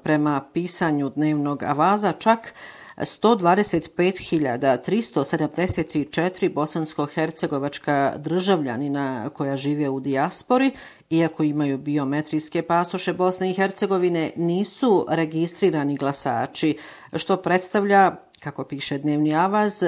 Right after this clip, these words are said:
skandalozno saznanje da na ovogodišnjim lokalnim izborima toliko ljudi, a mahom je riječ o protjeranima sa teritorije Rep-,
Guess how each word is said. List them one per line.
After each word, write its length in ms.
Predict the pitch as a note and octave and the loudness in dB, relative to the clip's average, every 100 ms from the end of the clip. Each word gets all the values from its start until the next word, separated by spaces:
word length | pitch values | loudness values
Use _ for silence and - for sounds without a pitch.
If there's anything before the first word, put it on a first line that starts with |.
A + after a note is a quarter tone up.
| D3 | 0
skandalozno 840 | - - F3 G#3 F#3+ D3+ D3 C#3 | -4 -4 0 2 2 0 0 -4
saznanje 640 | C#3 C#3 D3 C#3+ D3 G#3 A#3+ | -4 -4 -2 -2 -2 -2 0
da 320 | D#3 C3+ C3+ | 0 -2 -2
na 220 | C#3 C3+ | -2 -2
ovogodišnjim 680 | C3+ C#3 D3 D#3+ E3 C#3+ B2+ | -2 0 0 -2 -4 -4 0
lokalnim 560 | D#3 F3 G#3 G3 G3 | 0 2 0 0 0
izborima 720 | G3 G3 F#3+ F#3 D#3+ D3+ B2+ - | -2 -2 -2 -2 -2 -2 -4 -8
toliko 440 | C3 B2 F3+ A3+ | -6 -6 -2 0
ljudi, 460 | F#3 C#3 C3+ G3 A#3 - - - - | 0 0 -2 -2 -2 -4 -20 -20 -8
a 140 | D3 | -4
mahom 400 | D3 D3 D3+ D3+ | -2 -2 -2 -2
je 80 | D3+ | 0
riječ 300 | D#3 D#3 - | 0 0 -2
o 120 | C#3 | -2
protjeranima 800 | B2+ D3+ D#3 F3+ E3 D#3+ D#3 C#3+ | -2 -2 0 0 -2 0 0 -2
sa 260 | C#3 C#3+ C3 | -2 -2 -2
teritorije 600 | - D3 D3 - C#3 C3 | -2 -4 -4 -4 -4 -4
Rep-, 160 | - | -6